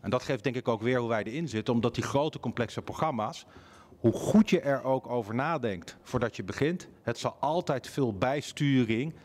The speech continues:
tijdens de, eh, bouwwerkzaamheden vergen. En daardoor moet je dus ook een hele goede relatie hebben.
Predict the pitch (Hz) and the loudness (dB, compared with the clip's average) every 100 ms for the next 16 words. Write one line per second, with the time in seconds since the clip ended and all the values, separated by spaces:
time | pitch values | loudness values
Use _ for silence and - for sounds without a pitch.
0 | - - 139 131 127 120 98 113 113 110 | -20 -4 -2 0 -2 -6 -2 0 0 -4
1 | - - - 110 104 143 170 120 107 - | -16 -20 -4 0 2 0 0 -2 -6 -6
2 | 104 101 92 90 95 87 85 95 104 123 | -4 -4 -4 -2 -2 -2 -4 0 0 2
3 | 120 123 127 107 120 113 127 131 127 110 | -2 -4 -6 -4 -2 0 -2 -2 0 0
4 | 110 127 143 117 95 87 127 | 0 -2 -2 -2 -2 0 -2